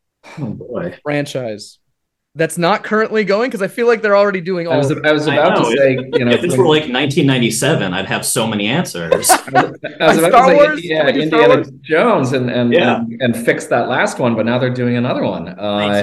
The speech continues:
Speaker 4: They're making
Speaker 1: Looks
Speaker 4: up
Speaker 1: pretty,
Speaker 4: for that.
Speaker 1: looks
Speaker 4: Yeah,
Speaker 1: pretty
Speaker 4: yeah.
Speaker 1: good, yeah.
Speaker 3: yeah, that's a good one, Jackson. Um,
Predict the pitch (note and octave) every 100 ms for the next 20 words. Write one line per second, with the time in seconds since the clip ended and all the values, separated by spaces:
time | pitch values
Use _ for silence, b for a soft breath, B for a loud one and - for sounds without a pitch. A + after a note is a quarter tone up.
0 | G#2 C#3 D3 D3 D#3 G#3 A#3 A#2 A2 B2+
1 | B2+ B2+ B2+ - - - C#3 D#3+ G#3+ G#3
2 | B2 G2+ C#3 F3 B2 - C3 C#3+ G2+ F#2
3 | F2+ F2+ F#2 F2+ F2+ A2 G#2 G#2 - F#2+
4 | F#2 F#2 F2+ F2+ F2+ -